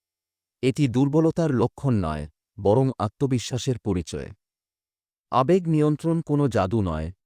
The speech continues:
এটি একটি স্কিল। এই সাতটি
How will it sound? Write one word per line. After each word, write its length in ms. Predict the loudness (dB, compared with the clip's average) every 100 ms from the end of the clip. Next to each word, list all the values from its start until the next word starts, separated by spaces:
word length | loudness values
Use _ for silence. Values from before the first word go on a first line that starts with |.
| _ _
এটি 320 | -4 -2 -2
একটি 200 | -2 -6
স্কিল। 440 | -8 -8 -8 -10 -14 _ _ _ _ _ _ _ _ _ -2
এই 160 | -2
সাতটি 500 | -2 -4 -6 -4 -8